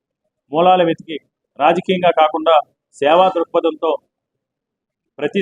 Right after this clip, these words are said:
సమస్యకి శాశ్వత పరిష్కారం చూపించాం. కాబట్టి ఈరోజు రెండు వేల ఇరవై నాలుగు ఎన్నికల్లో ధైర్యంగా, నిజాయితీగా, ధర్మబద్ధంగా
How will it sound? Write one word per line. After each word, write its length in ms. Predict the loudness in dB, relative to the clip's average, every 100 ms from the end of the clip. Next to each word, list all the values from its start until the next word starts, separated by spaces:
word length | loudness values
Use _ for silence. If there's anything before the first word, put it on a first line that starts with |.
| -2
సమస్యకి 320 | -4 -4 -6 0
శాశ్వత 300 | -2 -2 -10
పరిష్కారం 360 | -12 -6 -6 -6 -12
చూపించాం. 380 | -14 -10 -12 -12 _ _ _ _ _ _ _ -2
కాబట్టి 400 | 0 0 2 2 0 -6 _ _ _ _ -8
ఈరోజు 260 | -2 2 2
రెండు 140 | 0 2
వేల 120 | 2 2
ఇరవై 160 | 0 0
నాలుగు 220 | -2 -4
ఎన్నికల్లో 400 | -16 -10 -2 0 0 _ _ _ _ _ _ _ _
ధైర్యంగా, 580 | 0 2 4 4 2 0 0 -6 _ _ _ _ _ _ _ _ _ _ _ _
నిజాయితీగా, 680 | -4 2 4 4 0 0 2 0 _ _ _ _ _ _ _ _ _ _ _ _ _ -8
ధర్మబద్ధంగా 680 | -6 -2 0 2 0 2 0